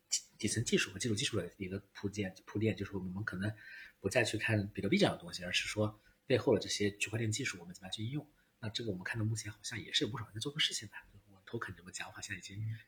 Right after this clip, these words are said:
挺流行在讲这个事情了。但另一方面就是说，比特币本身我们是不是在未来会看到一个在国内重新变成一个可交易品种，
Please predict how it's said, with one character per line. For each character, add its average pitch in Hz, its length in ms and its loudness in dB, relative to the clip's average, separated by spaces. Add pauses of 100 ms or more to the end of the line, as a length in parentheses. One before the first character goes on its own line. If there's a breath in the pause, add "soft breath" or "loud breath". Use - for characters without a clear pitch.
挺 - 140 -4
流 113 100 -2
行 107 200 -2
在 101 80 2
讲 - 160 -6
这 92 60 -14
个 92 40 -10
事 101 160 4
情 - 160 -4
了。 - 60 -20 (680 loud breath)
但 113 160 0
另 151 120 8
一 147 40 12
方 117 140 2
面 104 80 10
就 101 140 8
是 - 80 0
说， 104 280 2 (460 loud breath)
比 98 80 -4
特 120 80 -2
币 151 80 12
本 95 160 4
身 127 200 8
我 98 80 4
们 92 160 0
是 - 220 6
不 107 120 0
是 101 480 4
在 110 160 0
未 113 200 6
来 87 120 0
会 107 120 0
看 - 200 2
到 143 120 2
一 175 160 -8
个 - 360 -6 (520)
在 - 80 -10
国 98 160 -8
内 101 260 -2
重 - 240 -2
新 160 320 4
变 107 240 0
成 87 180 -2
一 87 140 -10
个 90 240 -10
可 - 160 -16
交 104 140 0
易 101 40 6
品 95 280 -6
种， 110 120 -6